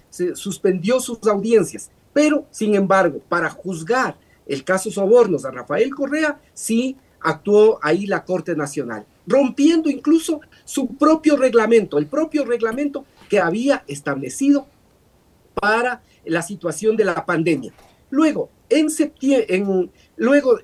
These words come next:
se hace en cinco meses, desde el siete de abril al siete de septiembre, se presenta la apelación y se resuelve negando la casación. En cinco meses, ¿por qué? Precisamente para no llegar al veinte de septiembre,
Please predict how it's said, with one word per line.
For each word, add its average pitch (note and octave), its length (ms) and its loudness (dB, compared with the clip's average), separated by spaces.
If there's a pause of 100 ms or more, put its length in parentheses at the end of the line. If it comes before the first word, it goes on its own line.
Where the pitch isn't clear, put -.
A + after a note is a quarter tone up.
se G3 180 -4
hace A3 420 -2
en A3 180 2
cinco D4+ 440 0
meses, - 560 -4 (380)
desde F3+ 260 0
el E3+ 60 -6
siete D#4 380 0
de C4 80 -2
abril A3 440 -4
al E3+ 140 -2
siete C#4+ 280 -2
de A#3+ 100 -2
septiembre, D#4 600 -2 (180)
se F3+ 200 -2
presenta F3+ 560 0
la D#3 100 2
apelación F3+ 640 -2
y G#3+ 120 -8
se G#3 180 -4
resuelve G#3+ 520 2
negando F#3+ 580 -4
la E3+ 180 -6
casación. C#3+ 500 -6 (240)
En C4 160 0
cinco D#4+ 440 4
meses, C4+ 360 0
¿por - 240 -2
qué? F#3 240 0 (340)
Precisamente G#3+ 800 2
para A#2+ 240 -10
no F3 160 -2
llegar F#3+ 420 -2
al A#2 100 -6
veinte G#3+ 260 -4
de B3+ 100 -8
septiembre, C#4+ 580 0